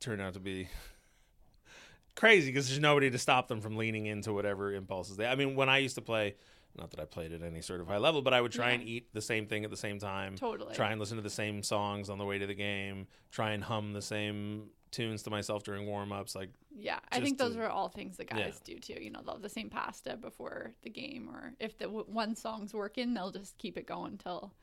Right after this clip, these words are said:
Speaker 2: till they lose. So
Speaker 1: Now, the one that I not only don't care, but I'm almost, like, aggressively disinterested in is who is the best dressed, and that is because I am a terrible dresser.
Speaker 2: Right. See,
Speaker 1: So
Speaker 2: this is,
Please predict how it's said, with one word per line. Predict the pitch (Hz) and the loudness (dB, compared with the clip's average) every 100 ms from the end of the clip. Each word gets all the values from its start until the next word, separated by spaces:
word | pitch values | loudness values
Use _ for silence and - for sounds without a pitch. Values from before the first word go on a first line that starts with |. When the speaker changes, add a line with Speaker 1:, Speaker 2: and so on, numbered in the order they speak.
| _ _ - | _ _ -8
Speaker 2:
till | 220 | -4
they | 202 180 | -4 -4
lose. | 175 180 180 | -4 -6 -8
So | - 208 202 - - | -10 -10 -10 -14 -2
Speaker 1:
Now, | 127 131 127 | 4 4 6
the | |
one | 131 156 | 4 6
that | 131 | 4
I | 120 113 107 - _ _ _ _ _ _ _ _ _ _ | 4 0 -4 -14 _ _ _ _ _ _ _ _ _ _
not | 127 131 135 | 2 6 8
only | 135 123 117 | 6 2 0
don't | 104 - 113 107 | -2 2 2 2
care, | - 107 95 | 2 2 4
but | 101 | 2
I'm | 101 101 | 0 0
almost, | 101 101 95 - - _ _ _ _ - | 0 -2 -4 -6 -12 _ _ _ _ -4
like, | 101 95 87 - - - - _ _ _ _ _ _ _ - 127 | -4 -4 -8 -16 -20 -20 -20 _ _ _ _ _ _ _ -4 -2
aggressively | 110 110 98 110 104 | 0 2 0 0 -2
disinterested | 98 135 180 175 180 - 185 185 | 4 4 4 4 2 2 4 6
in | 196 | 6
is | 151 - | 4 2
who | 127 | 2
is | 110 | 2
the | 113 | 0
best | 113 104 | 0 0
dressed, | 117 123 170 117 | 0 2 2 0
and | 110 | -2
that | 107 | -2
is | 101 | -2
because | 107 104 104 | -6 -4 -2
I | 104 | -2
am | 98 | -4
a | 87 | -8
terrible | - 92 95 | -4 -4 -4
dresser. | 87 92 98 170 - | -6 -6 -6 -8 -4
Speaker 2:
Right. | 220 190 185 - | 0 2 0 -6
See, | - 311 | 4 4
Speaker 1:
So | 285 | 6
Speaker 2:
this | 311 | 6
is, | 381 | 6